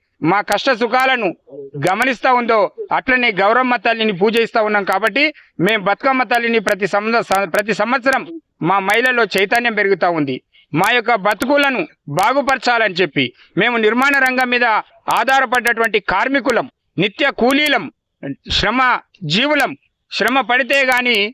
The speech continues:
పొట్టగడవలేనటువంటి పరిస్థితి. అట్లాంటి సందర్భంలో మా యొక్క శ్రమజీవులు ఎవరైతే ఉన్నారో, కార్మికులు, కర్షకులు అందరూ కూడా బాగుండాలి, వాళ్ళ బ్రతుకులు బాగుండాలి, వాళ్ళు చేసేటువంటి వృత్తిలో ప్రమాదాలు జరగొద్దు తల్లి అని ఒక, ఒక మా యొక్క మొక్కులతోని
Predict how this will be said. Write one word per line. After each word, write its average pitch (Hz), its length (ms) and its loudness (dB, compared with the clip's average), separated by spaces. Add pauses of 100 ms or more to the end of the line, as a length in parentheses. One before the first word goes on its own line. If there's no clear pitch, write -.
(120)
పొట్టగడవలేనటువంటి 220 880 2
పరిస్థితి. 175 500 -2 (340)
అట్లాంటి 262 360 0
సందర్భంలో 262 600 0 (480)
మా 208 240 2
యొక్క 269 220 2 (280)
శ్రమజీవులు 277 640 0
ఎవరైతే 262 360 2
ఉన్నారో, 240 340 2
కార్మికులు, 240 640 0
కర్షకులు 233 580 0 (280)
అందరూ 277 360 0
కూడా 277 180 4
బాగుండాలి, 240 680 0 (280)
వాళ్ళ 214 180 2
బ్రతుకులు 226 420 0
బాగుండాలి, 247 640 2 (320)
వాళ్ళు 240 260 4 (580)
చేసేటువంటి 262 600 0
వృత్తిలో 254 440 0 (340)
ప్రమాదాలు 277 520 2
జరగొద్దు 254 440 2
తల్లి 240 280 0
అని 226 180 0
ఒక, 220 180 0 (460)
ఒక 202 180 0
మా 220 220 2
యొక్క 226 200 0
మొక్కులతోని 262 720 0